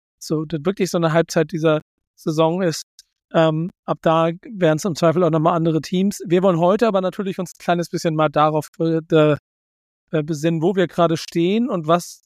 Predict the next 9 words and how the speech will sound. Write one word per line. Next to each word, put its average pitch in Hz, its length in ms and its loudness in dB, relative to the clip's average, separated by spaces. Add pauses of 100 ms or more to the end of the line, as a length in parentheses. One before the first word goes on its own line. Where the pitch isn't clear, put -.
(100)
äh, 175 140 -2 (100)
quasi 165 320 0
auch 165 200 -4 (280)
die 170 100 -4 (240)
Leute 165 300 2
dahin 165 220 2
gebracht 175 360 -2
hat 151 160 -4
und 180 200 2